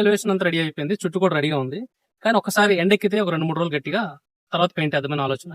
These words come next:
ఎందుకంటే కంటిన్యూస్ గా ఫోర్ డేస్ ప్రతిరోజు రాత్రి వర్షం పడుతూనే ఉంది,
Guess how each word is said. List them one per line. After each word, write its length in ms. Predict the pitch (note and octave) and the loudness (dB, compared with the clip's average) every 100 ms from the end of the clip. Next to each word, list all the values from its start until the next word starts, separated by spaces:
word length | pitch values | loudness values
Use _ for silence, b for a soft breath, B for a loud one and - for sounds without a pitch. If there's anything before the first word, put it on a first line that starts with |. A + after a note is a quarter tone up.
| E3 | -6
ఎందుకంటే 300 | D#3+ D#3 G#3 - _ _ - | -4 -4 -4 -10 _ _ 4
కంటిన్యూస్ 360 | G#3+ B3 A#3+ A#3+ | 6 6 4 2
గా 40 | - | 2
ఫోర్ 160 | G3 G3+ | 4 4
డేస్ 140 | G#3 - | 4 0
ప్రతిరోజు 340 | E3+ F3 F#3 F3 | -4 0 0 2
రాత్రి 180 | D#3+ D#3+ | 0 0
వర్షం 160 | C#3+ E3 D3 | -2 -2 -4
పడుతూనే 240 | D3 D#3 C3+ | -2 -2 -2
ఉంది, 160 | C3+ | -6